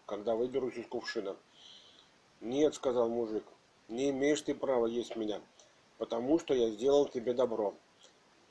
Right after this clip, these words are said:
А раз хочешь не по праву поступать, то что же, ешь».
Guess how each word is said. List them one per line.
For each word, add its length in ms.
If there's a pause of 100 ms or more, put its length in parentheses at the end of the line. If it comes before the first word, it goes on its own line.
А 100
раз 180
хочешь 380
не 100
по 120
праву 320
поступать, 540 (340)
то 100
что 260
же, 120
ешь». 400